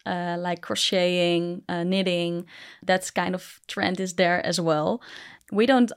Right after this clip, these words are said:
offer customization in that way. We do have a local project, um, in Utrecht.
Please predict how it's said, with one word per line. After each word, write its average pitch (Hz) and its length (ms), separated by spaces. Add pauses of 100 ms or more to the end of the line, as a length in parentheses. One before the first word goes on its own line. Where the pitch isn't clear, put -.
offer 196 560
customization 190 760
in 185 120
that 180 180
way. 226 220
We 220 120
do 214 120
have 233 180
a 214 40
local 202 340
project, 190 720
um, 185 720 (340)
in 185 420
Utrecht. 202 640